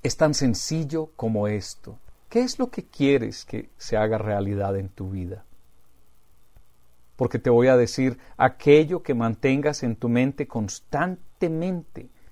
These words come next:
es lo que tiende a hacerse realidad. Pues yo quiero que en mi vida, en mi corazón, esté siempre una plegaria.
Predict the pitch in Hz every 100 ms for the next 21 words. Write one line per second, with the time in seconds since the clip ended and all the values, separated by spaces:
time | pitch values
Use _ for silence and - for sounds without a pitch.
0 | - 113 120 131 127 - - 131 139 139
1 | 113 - - - - 117 110 113 107 110
2 | 107 104 - - - - - - - -
3 | - - - - 123 113 139 - 156 170
4 | 175 - 147 135 131 127 151 160 175 165
5 | 143 135 - 123 117 107 - 143 156 160
6 | - 143 131 - 143 160 175 - 170 147
7 | 170 - 165 156 185 254 170 101